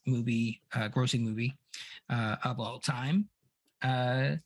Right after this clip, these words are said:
but there's also so much pressure on it, which I feel is unfair. I get it, but it's, it's a, it, it's gotta deliver so much, and it's gotta accomplish a lot, both in world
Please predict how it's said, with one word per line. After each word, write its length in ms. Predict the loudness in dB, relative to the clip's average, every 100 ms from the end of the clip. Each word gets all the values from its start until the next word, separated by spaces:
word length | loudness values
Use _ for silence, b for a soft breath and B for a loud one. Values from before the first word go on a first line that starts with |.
| _ _ _ _ _ -2
but 160 | 0
there's 160 | 2 2
also 280 | 0 0 0
so 460 | 0 0 2 4
much 280 | 4 2 0
pressure 380 | 0 2 0 -2
on 100 | -8
it, 100 | -12 -4
which 180 | 0 2
I 60 | 2
feel 260 | 2 2 2
is 380 | 0 0 -2 -4 _ _ 0
unfair. 680 | 2 2 2 -2 -4 -10 -12 -4
I 100 | -2
get 240 | -2 -4
it, 100 | -6 -16 _ _ 0
but 140 | 2
it's, 380 | 2 0 -4 -4
it's 180 | -2 0
a, 160 | -2 0
it, 180 | -2 -2
it's 160 | -4 -2
gotta 220 | -2 -2
deliver 600 | -4 -2 2 2 0 -4
so 500 | -4 -2 2 2 2
much, 540 | 0 -4 -4 -4 -2 -6 -6
and 140 | -4
it's 100 | -2
gotta 200 | -2 -4
accomplish 460 | -2 -2 -2 -2 -2
a 60 |
lot, 340 | 0 0 -2 0
both 180 | -2 0 0
in 220 | 2 2
world 440 | 2 2 2 0